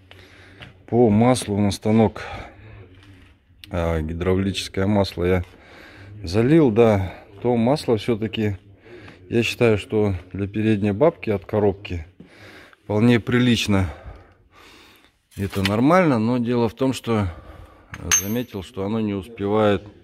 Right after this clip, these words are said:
через шланг возвращаться в бачок. И со временем, когда в процессе работаешь,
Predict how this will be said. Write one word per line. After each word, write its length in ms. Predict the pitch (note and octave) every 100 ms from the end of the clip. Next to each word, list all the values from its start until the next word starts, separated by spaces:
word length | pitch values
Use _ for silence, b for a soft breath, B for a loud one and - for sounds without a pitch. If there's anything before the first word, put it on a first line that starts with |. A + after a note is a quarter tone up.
| b b b b b _
через 380 | - F#2 F2+ F2
шланг 500 | - A#2+ D3 C#3+ - G2
возвращаться 760 | F2 F2+ F#2+ F#2+ - B2 -
в 60 | G2
бачок. 460 | F#2 - G2+ - - - - - - - B B B B B -
И 240 | - G2+ G2+
со 180 | - G#2
временем, 560 | A#2+ D3 D3 A#2 G2+
когда 300 | - G2 G2
в 20 |
процессе 500 | - G#2 - A2+ -
работаешь, 640 | G2 G#2 B2 B2+ G2 E2+